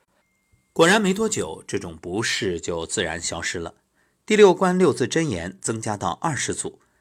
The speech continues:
开心地笑了出来。但蹲下抱膝绝对是更渴望。今天最大的收获应该是口腔里一直保持湿湿润润的，这在过去好多年都是不敢想的。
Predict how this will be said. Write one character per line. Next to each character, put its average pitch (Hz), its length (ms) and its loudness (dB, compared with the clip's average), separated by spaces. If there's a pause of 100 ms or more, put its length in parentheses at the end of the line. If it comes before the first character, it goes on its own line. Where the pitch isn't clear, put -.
(160)
开 113 240 2
心 107 380 -4
地 87 320 -8
笑 - 260 -4
了 85 140 -10
出 - 140 -10
来。 - 180 -14 (560)
但 139 160 0
蹲 175 160 2
下 151 140 2
抱 123 180 4
膝 - 300 -2
绝 90 200 -2
对 90 160 0
是 - 160 -6
更 110 220 -6
渴 - 200 -8
望。 87 180 -10 (1080)
今 208 140 0
天 208 160 6
最 196 160 8
大 147 140 2
的 107 80 -4
收 110 160 0
获 98 180 0
应 98 160 -2
该 104 100 2
是 95 160 -2
口 87 220 -4
腔 101 280 -6
里 87 260 -6
一 113 100 -4
直 101 240 -6
保 82 240 -6
持 - 240 -8
湿 - 240 -6
湿 180 160 -4
润 160 240 -2
润 151 220 -4
的， - 120 -16 (380)
这 110 140 0
在 98 100 4
过 95 160 0
去 95 140 -2
好 82 180 -4
多 110 140 -4
年 82 200 -6
都 85 120 -8
是 87 100 -10
不 95 100 -8
敢 85 220 -6
想 - 260 -6
的。 - 140 -20